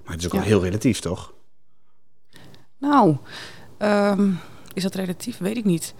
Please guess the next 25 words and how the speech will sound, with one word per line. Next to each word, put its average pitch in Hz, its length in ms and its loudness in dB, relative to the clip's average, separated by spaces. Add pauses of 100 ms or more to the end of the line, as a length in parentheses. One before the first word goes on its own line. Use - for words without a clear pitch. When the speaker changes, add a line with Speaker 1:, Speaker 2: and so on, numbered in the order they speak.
(480)
Speaker 2:
Weet 254 200 8
je, - 80 2
ik 233 160 6
als 233 320 2
gemeentepredikant 185 880 6
heb 170 140 4
ik 170 60 4
me 180 80 6
altijd 220 360 6
ingezet 175 640 4
voor 156 200 2
een 160 120 4
zinvol 160 420 6
leven 151 360 4
van 120 160 -4
mensen. 117 340 -4 (420)
En 185 140 -4
dan 156 120 0
eigenlijk 160 220 -4
met 156 200 2
name 170 160 4
binnen 156 240 4
die 143 120 2
kerkmuren. 139 680 -2 (640)
Ehm, 165 540 0